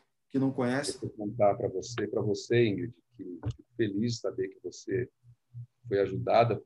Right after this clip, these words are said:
Speaker 2: não por mim, mas por Deus, através do que eu escrevi, né? Eu sempre falo que eu sou só um cano enferrujado por onde pago, passa a água da vida,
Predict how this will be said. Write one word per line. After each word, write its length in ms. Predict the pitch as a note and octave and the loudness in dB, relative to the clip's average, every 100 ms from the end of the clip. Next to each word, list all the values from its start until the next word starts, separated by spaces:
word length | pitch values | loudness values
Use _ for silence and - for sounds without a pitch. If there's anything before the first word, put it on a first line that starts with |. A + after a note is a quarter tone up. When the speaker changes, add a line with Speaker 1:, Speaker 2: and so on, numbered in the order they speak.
| _ | _
Speaker 2:
não 280 | - G#2 C3 | -2 0 0
por 120 | A#2 | -2
mim, 200 | G2 A#2 | -2 -2
mas 160 | B2 F#2 | -2 -4
por 180 | - A#2 | -8 -8
Deus, 300 | F#2+ A#2 B2+ | 0 2 2
através 500 | G#2+ G2 F#2 G#2+ A#2 | 0 -4 0 0 0
do 80 | G#2 | -4
que 80 | |
eu 60 | G2+ | -8
escrevi, 420 | - - E2+ D2+ - _ | -10 -12 -14 -14 -20 _
né? 240 | F#2 A2+ B2+ _ _ _ _ _ | -4 -2 -4 _ _ _ _ _
Eu 100 | G2 | -16
sempre 240 | - F#2+ - | -12 -12 -6
falo 200 | - F#2+ | -2 -2
que 80 | - | -2
eu 80 | G#2 | -2
sou 160 | - G2+ | -2 -2
só 240 | - A2+ | 0 0
um 80 | A#2 | 0
cano 300 | - A2 B2 | 0 2 2
enferrujado 640 | A#2+ G#2+ G2+ F2+ F#2 G#2 | 0 0 0 0 0 -2
por 160 | - G#2 | -2 -2
onde 100 | G#2+ | -2
pago, 420 | - G2 G2+ - | 2 2 2 0
passa 300 | - G2 - | 2 2 2
a 40 | G2+ | 0
água 140 | G#2 | 2
da 140 | G#2 A2 | 0 -2
vida, 280 | - - | -6 -14